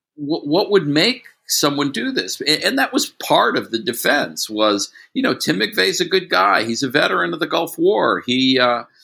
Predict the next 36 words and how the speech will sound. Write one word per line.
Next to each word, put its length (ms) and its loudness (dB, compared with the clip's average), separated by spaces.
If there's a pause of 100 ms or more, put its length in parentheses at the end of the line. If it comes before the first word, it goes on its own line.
(140)
you 100 -2
know, 120 0
he 120 2
served 340 2
his 140 -2
country. 380 -2
He 100 0
won 220 -2
a 40 0
Bronze 460 0
Star. 360 2
Why 220 2
would 160 -6
he 140 -6
do 180 -4
such 300 -4
a 80 -12
terrible 500 -10
thing?" 100 -16 (600)
And, 200 0
and 160 2
I 100 4
think 260 -6
the 120 -2
government 460 -2
had 180 0
the 140 0
opportunity 840 0 (520)
to 100 -4
put 320 2
him 480 -2
in 560 0 (400)
a, 540 2 (120)
a, 60 0
a 300 0
clearer 720 2